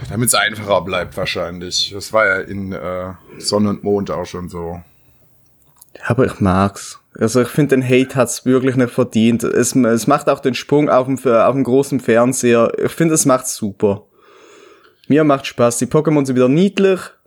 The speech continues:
Speaker 2: Also viel sind davon sind echt niedlich. Das ist mir aufgefallen. Sehr, sehr viel niedliche Pokémon und weniger, die wirklich so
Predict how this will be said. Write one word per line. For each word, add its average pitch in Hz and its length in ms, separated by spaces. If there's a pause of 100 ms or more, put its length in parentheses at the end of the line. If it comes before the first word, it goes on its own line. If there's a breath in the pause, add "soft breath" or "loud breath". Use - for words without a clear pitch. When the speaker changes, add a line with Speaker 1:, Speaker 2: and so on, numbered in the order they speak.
Speaker 2:
Also 113 180
viel 160 260
sind 139 220
davon 127 220
sind 123 180
echt 131 180
niedlich. 135 380
Das 123 160
ist 131 120
mir 110 140
aufgefallen. 120 580
Sehr, 139 260
sehr 127 240
viel 123 340
niedliche 131 500
Pokémon 139 500
und 113 160
weniger, 120 600
die 110 460
wirklich 123 240
so - 280